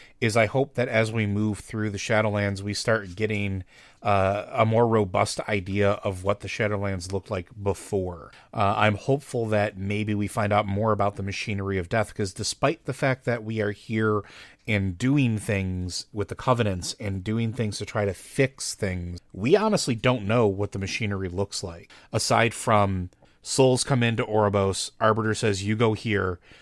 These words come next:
and then you start your journey in that specific Covenant, whatever that is. What if that isn't the machinery? What if the machinery of death, w-, w-, the statement of it being broken, isn't this? What if the ordering of Shadowlands into these areas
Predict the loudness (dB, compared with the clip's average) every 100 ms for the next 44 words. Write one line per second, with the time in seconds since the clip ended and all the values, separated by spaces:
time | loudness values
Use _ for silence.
0 | _ 0 2 2 0 -2 -2 -4 -4 -4
1 | -2 -2 -4 -6 -6 -6 -8 -12 -8 -6
2 | -6 -8 -10 -6 -2 0 0 -2 -6 -16
3 | -10 -2 0 2 0 2 4 4 4 -2
4 | -12 -20 _ -4 2 4 6 4 4 0
5 | 0 -2 -4 -2 -2 -4 -8 -20 -20 -4
6 | 0 0 0 -2 0 0 0 2 0 2
7 | 0 0 -8 -6 -6 -6 -8 -8 -6 -6
8 | -4 -2 -2 -2 -4 -4 -2 -2 0 0
9 | 0 -4 -6 _ _ _ 4 6 6 2
10 | -4 2 2 2 -2 -6 -6 -12 _ _
11 | -2 4 6 4 0 -16 -6 -6 0 4
12 | 6 8 6 2 0 2 2 0 -2 -2
13 | -2 -2 0 2 4 4 2 -4